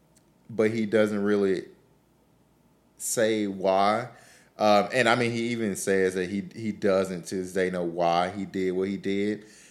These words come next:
Um, just simply, he just wasn't the, the person that he needed to be. Um, and so the, the next part kind of is, is what this whole thing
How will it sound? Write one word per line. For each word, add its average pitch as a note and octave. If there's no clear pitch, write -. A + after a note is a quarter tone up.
Um, F#2+
just F#2
simply, G2
he G#2+
just F#2+
wasn't F#2
the, F#2
the G#2
person G2
that F2+
he G2
needed F#2
to G#2
be. A2
Um, F#2
and G#2+
so A2
the, G#2+
the G#2+
next D#3+
part F#2
kind F#2
of E2
is, A2+
is A2+
what G2
this F#2+
whole F#2
thing E2+